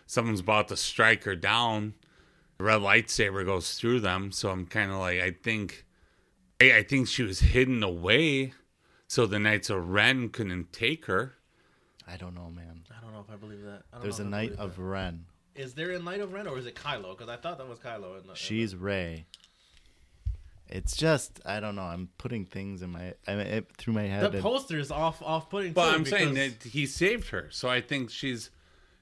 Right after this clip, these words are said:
Speaker 1: they, they were either gonna take her for the Knights of Ren, or, yeah, maybe she
Speaker 2: She
Speaker 1: was
Speaker 2: had a
Speaker 1: part of them.
Speaker 2: mysterious,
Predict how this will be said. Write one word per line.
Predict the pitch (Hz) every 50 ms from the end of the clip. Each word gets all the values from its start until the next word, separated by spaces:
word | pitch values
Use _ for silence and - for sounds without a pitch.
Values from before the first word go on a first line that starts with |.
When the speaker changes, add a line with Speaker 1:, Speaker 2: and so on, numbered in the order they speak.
| _ _ -
Speaker 1:
they, | 131 135 131 120
they | 110 127 123
were | 123 131
either | 131 127 131 135 131
gonna | 123 131 127 123 113
take | 92 - - 135 123 120 120 -
her | 170 180 190 190 180 - - - _
for | - - 160
the | 151 156 156
Knights | 160 160 160 160 160 -
of | 170 156 156
Ren, | 160 160 165 165 170 170 165 - -
or, | 127 127 120 117 117 113 113 - _
yeah, | - 151 151 117
maybe | 98 95 92 95 104 98
she | - - 110
Speaker 2:
She | 123
Speaker 1:
was | 113
Speaker 2:
had | 120 120 120
a | 123 135
Speaker 1:
part | 139
of | 123 110
them. | 101
Speaker 2:
mysterious, | 98 123 120 123 131 135 131 120 - - -